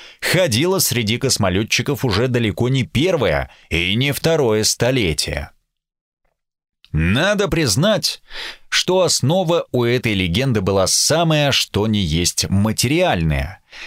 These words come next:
Десятки мёртвых планет носили следы чужого воздействия. И воздействие это было совсем непонятно людям.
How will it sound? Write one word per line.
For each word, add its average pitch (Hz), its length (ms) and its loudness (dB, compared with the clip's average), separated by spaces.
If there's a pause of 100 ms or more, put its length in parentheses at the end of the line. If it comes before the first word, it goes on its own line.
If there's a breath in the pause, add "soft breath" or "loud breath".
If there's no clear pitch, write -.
Десятки 170 720 0
мёртвых 139 540 0
планет 135 400 0
носили 104 380 0
следы 110 340 0
чужого 120 540 0
воздействия. 104 1080 -2 (360 loud breath)
И 92 120 0
воздействие 143 1040 0
это - 360 -4 (120)
было 180 340 2
совсем 180 640 2
непонятно 92 600 0
людям. 82 500 -2